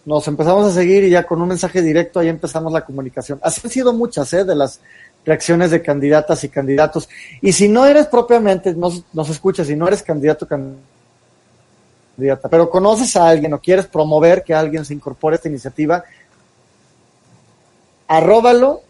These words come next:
puso el hashtag el cáncer en la agenda y róbanos a nosotros. Y listo, ahí nosotros le damos seguimiento.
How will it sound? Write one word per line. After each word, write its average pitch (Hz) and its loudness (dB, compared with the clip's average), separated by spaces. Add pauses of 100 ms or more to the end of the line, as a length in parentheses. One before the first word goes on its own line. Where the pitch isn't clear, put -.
(320)
puso 226 0
el 180 0
hashtag 175 0
el 160 -4
cáncer 165 -8
en 156 -6
la 143 -2
agenda 180 -4
y 165 -4
róbanos 156 0
a 131 -10
nosotros. 127 -14 (320)
Y 156 -6
listo, 151 -4
ahí 139 -2
nosotros 151 -8
le 147 -2
damos 143 -6
seguimiento. 117 -14